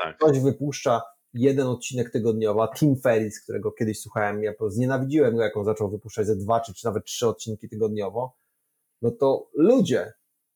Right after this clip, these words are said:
Speaker 2: to, to, to jest kilkanaście godzin tygodniowo samego słuchania tego. Plus jakieś książki, plus coś tam, y, tu eksperymenty, oczywiście trzeba poćwiczyć i, i tak dalej. I, i, i to, to, to, wiesz, to, to, to, to się zaczęło dziać.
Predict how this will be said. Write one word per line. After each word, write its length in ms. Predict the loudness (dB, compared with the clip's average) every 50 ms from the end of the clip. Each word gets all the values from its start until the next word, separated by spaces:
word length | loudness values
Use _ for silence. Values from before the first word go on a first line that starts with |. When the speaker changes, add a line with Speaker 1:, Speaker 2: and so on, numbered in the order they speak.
| _ _ -16 -14
Speaker 2:
to, 60 | -14 -14 -14 -16 -14 -6
to, 80 | -6 -6 -6 -6 -12 -10 -6
to 60 | -6
jest 140 | -8 -6 -4
kilkanaście 680 | -4 -4 -2 0 0 0 0 -2 -4 -4 -4 -4 -2 0
godzin 340 | 2 2 2 0 -2 -6 -6
tygodniowo 480 | -6 -2 -2 -2 -2 -2 -4 -4 -6 -6
samego 360 | -6 -4 -2 -2 -2 -2 -4
słuchania 460 | -6 -6 -4 -2 0 0 0 0 -2
tego. 320 | -4 -8 -12 -12 -14 -20 _ _ _ -6
Plus 140 | -2 0
jakieś 280 | 0 0 0 -4 -6 -6
książki, 680 | -4 -2 0 2 4 4 4 2 0 -2 -4 -6 -6 -4
plus 400 | 0 2 2 2 0 -4 -2 2
coś 320 | 2 2 2 2 -2 -4
tam, 300 | -4 -4 -4 -4 -6 -8 _ _ _ _ _ _ _ _ -6 -6
y, 60 | -6
tu 180 | -2 0 0 0
eksperymenty, 680 | 0 -2 -4 -2 0 0 2 2 2 2 2 2 2
oczywiście 280 | 0 -2 -2 -2 -4 -2
trzeba 180 | 0 0 -4 -2
poćwiczyć 840 | -2 -4 -4 -4 -4 -6 -2 0 -2 0 0 -2 -4 -4 -4 -8 -8
i, 280 | -6 -6 -4 -4 -6
i 60 | -6 -4
tak 180 | -4 -2 0
dalej. 280 | 2 4 4 4 2 0
I, 60 | -2
i, 460 | -2 -2 -2 -2 -2 -4 -6 -8 -12
i 40 | -8 0
to, 280 | 2 2 2 2 0 _ -2
to, 240 | 0 0 0 -2 -2
to, 80 | 0 2
wiesz, 220 | 2 2 0 0
to, 240 | -2 -2 -2 -2 -2
to, 140 | -2 -2 -2
to, 140 | -2 -4 -6
to 100 | -6 -6
się 140 | -6 -4 -4
zaczęło 320 | -2 -2 -2 -2 -2 0
dziać. 460 | 0 2 2 2 0 -2 -6 -12 _